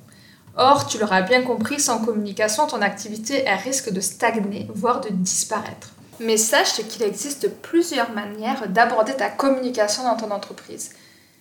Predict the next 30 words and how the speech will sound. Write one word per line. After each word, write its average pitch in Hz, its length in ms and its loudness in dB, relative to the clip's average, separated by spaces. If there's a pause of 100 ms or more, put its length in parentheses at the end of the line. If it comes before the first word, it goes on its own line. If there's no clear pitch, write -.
(160)
Tu - 180 2
as 214 60 10
avant 262 200 4
tout 277 140 -4
besoin 233 400 0 (160)
d'une 208 120 -8
stratégie 254 500 -4
de 202 100 -2
communication 240 800 -4 (120)
claire 247 260 0
et 185 100 -10
cohérente 226 580 0 (320)
qui 220 140 -12
te 233 100 -2
permettra 220 460 2
de 190 140 -2 (160)
toucher 311 340 0
tes 208 140 -2
cibles 202 400 -2
de 185 80 -4
manière 180 320 -2
pertinente 233 680 -2
et 180 40 0
efficace. - 640 -4 (520)
Ça, - 340 4 (160)
ce - 160 -8
sera 233 160 0
la 220 120 8
partie 220 280 -2
stratégique. - 720 -2